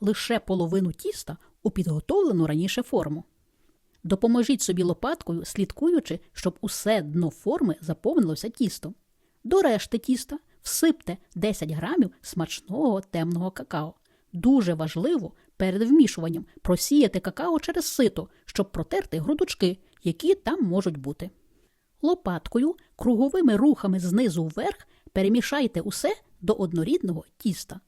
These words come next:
Воно має залишитись повітряним, але за консистенцією стане дещо густішим. Набираючи тісто лопаткою чи ложкою, поступово і рівномірно смужками вилийте шоколадне тісто на біле. Далі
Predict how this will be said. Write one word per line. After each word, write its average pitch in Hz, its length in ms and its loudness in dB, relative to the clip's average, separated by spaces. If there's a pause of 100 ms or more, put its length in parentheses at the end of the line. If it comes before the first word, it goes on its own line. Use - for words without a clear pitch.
(260)
Воно 214 320 2
має 180 320 -2
залишитись 175 640 -2
повітряним, 175 640 -2 (300)
але 180 260 0
за 165 100 0
консистенцією 170 800 -6
стане - 480 -4
дещо 180 380 -4
густішим. 202 560 -2 (920)
Набираючи 214 680 2
тісто 220 360 0
лопаткою 190 600 -2
чи - 160 -4
ложкою, 196 580 0 (240)
поступово 226 800 0
і 220 100 2
рівномірно 175 600 0
смужками 196 680 0 (200)
вилийте 196 560 2
шоколадне 175 640 -4
тісто - 460 -8 (180)
на 220 160 0 (100)
біле. 175 400 -2 (400)
Далі 233 440 -2